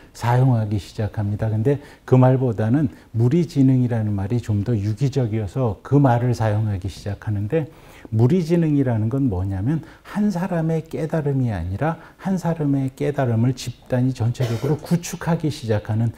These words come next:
그런 현상들이 나타납니다. 그래서 그로부터 대략 한 삼만 년 전에, 아, 이런 건축적 행위가 나타나기 시작, 건축적 행위가 나타나기 시작하고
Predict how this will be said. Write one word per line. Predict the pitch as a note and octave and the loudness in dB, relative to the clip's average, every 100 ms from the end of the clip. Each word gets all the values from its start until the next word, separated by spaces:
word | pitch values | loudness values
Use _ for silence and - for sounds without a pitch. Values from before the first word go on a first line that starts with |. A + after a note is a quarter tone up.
| - - | -10 -2
그런 | D3+ F3 | 0 2
현상들이 | E3+ F3+ E3 D#3+ D#3 C3 B2 | 2 2 0 -2 -2 -2 -2
나타납니다. | G2 - G2 F#2+ G2 - A2+ | -4 -6 -8 -8 -10 -6 -4
그래서 | G#2 G#2 C#3+ C3 - - - - - | -2 -2 -2 -4 -8 -20 -20 -20 -20
그로부터 | - D#3 D3+ E3+ E3+ D#3+ - F3+ F3 | -4 2 4 6 4 -2 0 0 2
대략 | A#2+ B2+ B2 - | 2 4 2 0
한 | C3 B2+ | -2 -2
삼만 | - F3+ F3 D#3+ | -4 -2 0 0
년 | D3 C3+ | 0 0
전에, | A2 G#2 A2 F#3 - _ _ _ | 0 0 0 -2 -6 _ _ _
아, | - A2 - _ - - | -4 -4 -6 _ -20 -2
이런 | C3 B2+ B2+ A2+ G2+ - - - | 4 6 6 4 -2 -12 -20 -2
건축적 | B2 C#3 C#3+ - - D3+ C3 - | 4 4 2 -8 -6 0 0 0
행위가 | - E3 D3 C#3 A#2+ A2 | 0 2 2 2 0 0
나타나기 | G2 F#2 A#2+ G#2+ G2+ F#2+ | -4 -4 -4 -4 -4 -6
시작, | - G#2+ - - - - - _ _ _ _ _ _ _ _ _ - | -8 -10 -10 -20 -20 -20 -20 _ _ _ _ _ _ _ _ _ 0
건축적 | C#3 C3+ C#3+ - D3 - | 2 2 0 2 0 2
행위가 | F#3 F3 D3+ | 2 4 6
나타나기 | C#3 A#2 - A#2+ A2+ G#2 | 4 2 -2 -2 -2 -4
시작하고 | G2 - G2 - G#2+ F#3 G#3+ | -8 -6 -6 -4 -2 -2 -4